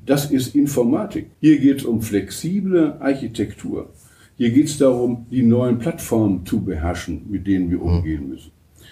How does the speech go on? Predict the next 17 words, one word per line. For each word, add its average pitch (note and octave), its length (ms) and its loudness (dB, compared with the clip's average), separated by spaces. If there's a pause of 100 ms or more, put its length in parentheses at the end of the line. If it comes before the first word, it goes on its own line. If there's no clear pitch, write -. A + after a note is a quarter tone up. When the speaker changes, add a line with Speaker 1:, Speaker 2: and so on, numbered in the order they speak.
(100)
Speaker 1:
Wir G#2+ 100 4
brauchen A#2+ 520 2 (220)
trotzdem D#3+ 640 2
Standardisierung A#2+ 1040 2
und A2 240 -2
Effizienz, G#2 680 -6 (360)
weil B2 200 4
letztlich D3+ 640 0 (240)
ist C#3 340 0
I A2+ 180 2
T, C#3+ 380 -8
egal A#2+ 500 4
ob A2 200 -4
sie A2+ 120 -2
agil A#2 440 0
angestoßen D#3 760 0
wird D#3 240 2